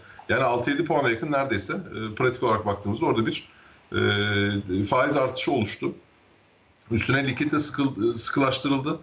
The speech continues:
Merkez Bankası iç talebin, e, fazla ısınmış olduğunu, dezenflasyonu desteklemeyecek kadar hala dayanıklı kaldığını beyan ediyor. Demek ki iç talebi bastırmaya çalışacaklar.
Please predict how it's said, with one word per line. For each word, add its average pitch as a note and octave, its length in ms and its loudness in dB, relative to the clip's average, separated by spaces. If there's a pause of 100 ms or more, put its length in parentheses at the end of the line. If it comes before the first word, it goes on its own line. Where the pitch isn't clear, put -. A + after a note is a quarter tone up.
(280)
Merkez G#2 380 0
Bankası C#3 380 -4
iç C3 160 -2
talebin, C3+ 340 0
e, - 440 -14
fazla G2+ 560 0 (800)
ısınmış A#2 380 2
olduğunu, G2+ 320 2 (500)
dezenflasyonu A#2 640 2
desteklemeyecek A#2 760 0
kadar A2 220 0
hala A#2 380 2
dayanıklı A2+ 340 -2
kaldığını G2 440 -2 (420)
beyan A2 380 0
ediyor. C#3+ 320 -2
Demek A#2+ 240 0
ki A#2 60 -12
iç - 100 -12
talebi G#2 300 0
bastırmaya G#2 420 0
çalışacaklar. D3 600 -2